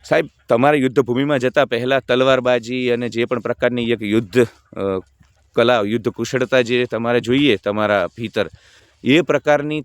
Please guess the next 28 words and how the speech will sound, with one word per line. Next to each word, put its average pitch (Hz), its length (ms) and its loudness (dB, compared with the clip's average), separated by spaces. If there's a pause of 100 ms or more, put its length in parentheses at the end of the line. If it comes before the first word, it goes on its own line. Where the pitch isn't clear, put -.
તમામ 170 480 2
જે 127 140 -6
કોઠા 139 380 -4
જેને 147 220 -6
કહેવાય 165 260 -4
ને, 113 360 -4
એ 131 80 2
બધા 123 340 2
હવે 117 160 -2
એમને 113 200 -6
ભેદી 104 320 -10
નાખ્યા 90 360 -10
છે. 82 140 -18 (920)
એટલે 123 260 0
હવે, 117 500 2 (300)
હવે 117 240 -4
આપણને 131 760 -4 (1120)
એવા 143 300 6
જગદીશ 123 360 -2
મહેતા 107 300 -4
મળશે 104 300 -4
જ્યારે 110 280 0
પણ 110 180 -6
આવશે, 95 260 -4
ટૂંક 127 220 -4
સમયમાં 123 380 -2
જ 95 40 -4
આવશે, 95 380 -2